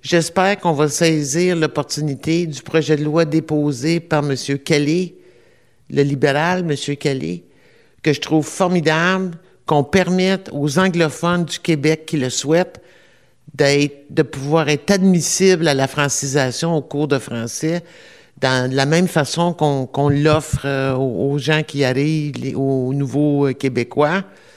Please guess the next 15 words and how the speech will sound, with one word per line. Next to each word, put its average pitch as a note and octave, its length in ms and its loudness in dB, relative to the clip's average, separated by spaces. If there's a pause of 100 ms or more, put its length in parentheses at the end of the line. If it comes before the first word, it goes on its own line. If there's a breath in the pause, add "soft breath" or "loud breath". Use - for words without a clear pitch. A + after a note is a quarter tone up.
(280 loud breath)
Moi, C#3 140 0
je - 60 -4
trouve D3 200 -2
que - 60 -12
ce C3 100 -2
serait C3+ 540 -4
formidable. D3 840 -2 (840 soft breath)
Et C#3 360 0
puis, C3+ 560 -4
euh, B2+ 500 -2 (240)
que D3 100 -2
ça C3+ 160 -4
se - 120 -4
fasse, D3+ 440 -2
euh, C#3 280 0